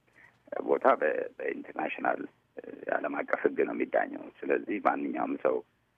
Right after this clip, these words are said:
እዛ ውስጥ እንግልትና ሌሎች ነገሮች እንዳይደርስበት ያው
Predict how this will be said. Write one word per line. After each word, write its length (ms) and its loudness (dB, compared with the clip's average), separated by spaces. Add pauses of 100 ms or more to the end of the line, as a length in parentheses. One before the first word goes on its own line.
(260)
እዛ 180 0 (120)
ውስጥ 260 -4 (520)
እንግልትና 680 0
ሌሎች 280 -4
ነገሮች 400 0
እንዳይደርስበት 720 0
ያው 160 0